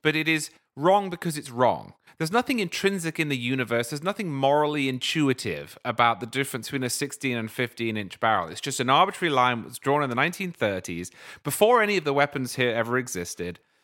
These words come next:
and, uh, i-, i-, he broke it. Fine. But the thing is with Hunter Biden is that while I don't think he's the number one priority in the country,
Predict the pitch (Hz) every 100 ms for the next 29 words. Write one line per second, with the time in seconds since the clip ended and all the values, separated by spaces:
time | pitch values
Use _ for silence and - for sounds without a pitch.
0 | _ _ - 123 120 120 120 _ _ _
1 | _ _ _ _ _ _ _ 110 107 104
2 | - - - 71 71 - 135 127 - 107
3 | 92 - - 110 - - _ - - -
4 | - _ - - 196 247 311 269 214 220
5 | 196 - 151 156 110 87 123 165 - 196
6 | 254 240 220 190 175 160 139 139 143 135
7 | 120 - 120 117 117 104 98 95 117 120
8 | 151